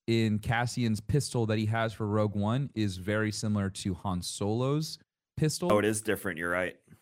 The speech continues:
Speaker 1: But the pis-, the rifle, or like, or, or, uh, it's even smaller than that. I would say it's more like a submachine gun. Um, that had a, um, you could tell Andy was holding onto a gri-, like, a stabilizer on the left.
Speaker 2: Mm-hmm.
Speaker 1: There was, like, a, a, a hand grip that was on the left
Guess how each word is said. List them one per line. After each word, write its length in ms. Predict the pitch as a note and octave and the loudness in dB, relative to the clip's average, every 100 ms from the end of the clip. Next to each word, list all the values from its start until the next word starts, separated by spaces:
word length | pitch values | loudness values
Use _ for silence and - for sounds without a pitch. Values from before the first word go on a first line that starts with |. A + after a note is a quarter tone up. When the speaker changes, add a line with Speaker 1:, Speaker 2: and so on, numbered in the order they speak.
| _ - | _ -12
Speaker 1:
But 540 | F#2+ G2+ E3 B2 A2+ - G#2 | -6 0 2 2 -2 -8 -2
the 160 | A2 | -2
pis-, 300 | G#2+ C3+ B2 | 0 -2 -2
the 340 | A2+ A#2 A2 G2+ | -2 -2 0 -2
rifle, 680 | G2+ A#2+ E3+ - B2 B2+ C3 | -2 -2 -2 0 0 0 0
or 60 | |
like, 200 | G#2+ G#2 | 0 0
or, 180 | - G2+ | 0 0
or, 280 | F2+ G#2 G2+ - | 0 0 0 -2
uh, 60 | - | -6
it's 380 | E2+ G2+ G2+ - | -6 -6 -4 -2
even 160 | G#2+ | -2
smaller 260 | F2+ G2 F#2 | -2 -2 -2
than 80 | E2 | -4
that. 60 | D2+ | -6
I 40 | |
would 160 | F#2 E2+ | -8 -4
say 160 | F#2 | -4
it's 120 | E2+ | -4
more 120 | F2+ E2+ | -4 -4
like 160 | E2 | -4
a 60 | E2 | -6
submachine 500 | - E2 D#2+ F#2+ F#2 | -6 -6 -6 -8 -8
gun. 220 | D#2+ D#2+ _ _ _ _ _ - | -8 -10 _ _ _ _ _ -6
Um, 480 | F2 E2+ D#2 D2 D2 _ _ | -2 0 0 -2 -6 _ _
that 440 | E2+ D#2 G2+ A#2+ - | -6 0 2 0 -2
had 400 | G2 G2+ G2 F#2 | -2 -2 -2 -4
a, 380 | G2 F#2+ F#2 F2+ - | -6 -6 -6 -8 -8
um, 260 | E2 D#2 - | -8 -8 -6
you 140 | G#2+ | -6
could 160 | G2+ F#2+ | -6 -4
tell 240 | A2 G#2 | -2 -2
Andy 200 | G#2+ G#2+ | -2 0
was 120 | A2+ G2 | 0 -2
holding 260 | G#2+ G#2 | -4 -4
onto 300 | G2+ F#2 G2 | -4 -4 -6
a 60 | F2 | -6
gri-, 260 | D#2 F#2+ - | -6 -6 -6
like, 160 | G2 | -8
a 40 | F#2 | -8
stabilizer 600 | - G2 G#2+ A#2+ B2+ B2 | -8 -4 -2 -4 -2 -2
on 80 | |
the 100 | F#2+ | -2
left. 300 | F2+ F#2+ F#2+ | -2 -2 -4
Speaker 2:
Mm-hmm. 260 | G2 F#2 F#2 | -4 -6 -4
Speaker 1:
There 120 | G2+ | -4
was, 140 | G2 F#2 | -2 -4
like, 120 | F#2+ | -4
a, 540 | F2+ F2 F2+ F2 E2+ | -4 -4 -4 -6 -6
a, 40 | - | -8
a 20 | |
hand 240 | F2+ G2+ G#2+ | -6 -4 -4
grip 220 | B2 C#3 | -4 -6
that 100 | G2+ | -4
was 140 | F#2 F#2 | -4 -2
on 100 | F2+ | -4
the 80 | F2 | -2
left 280 | A2 F#3 | -4 -4